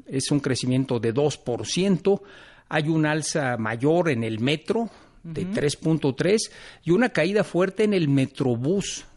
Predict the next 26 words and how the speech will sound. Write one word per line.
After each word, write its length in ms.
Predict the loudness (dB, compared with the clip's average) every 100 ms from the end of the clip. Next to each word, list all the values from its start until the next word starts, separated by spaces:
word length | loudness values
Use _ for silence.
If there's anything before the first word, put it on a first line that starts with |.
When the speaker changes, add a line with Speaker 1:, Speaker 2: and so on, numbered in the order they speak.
| -8
Speaker 2:
Ah, 60 |
Speaker 1:
de 80 | -2
Speaker 2:
mira. 140 | -2 0
Speaker 1:
seis 200 | 0 -2
punto 420 | -2 -2 0 0
nueve. 460 | 2 2 2 0 -4
Speaker 2:
Ujú. 380 | -12 -8 -8 -8 -4
Speaker 1:
Recuerda 540 | 0 0 2 0 2 -2
que 120 | 0
en 100 | 2
mayo 360 | 2 2 0 0
tuvimos 920 | 0 2 2 0 -2 -6 -12 -16 -20 _ -20
buena 340 | -12 -4 -2 -2
parte 380 | -2 -4 -2 -2
del 180 | 0 0
mes 340 | 0 0 -2
a 40 |
la 160 | -2 -2
cente. 480 | -4 -2 -2 -4 -8 -8 -20 -8
Speaker 2:
Ujú. 340 | -4 -2 -4 -4
Speaker 1:
Entonces, 920 | 0 0 0 0 0 0 -2 -4 -8 -14 -20 -20 _
no 240 | 2 4 4
se 100 | 2
afectó 680 | 2 -2 -4 -8 -2 0 0 -6 _
el 180 | -6 -2
metro 400 | 0 0 0 -2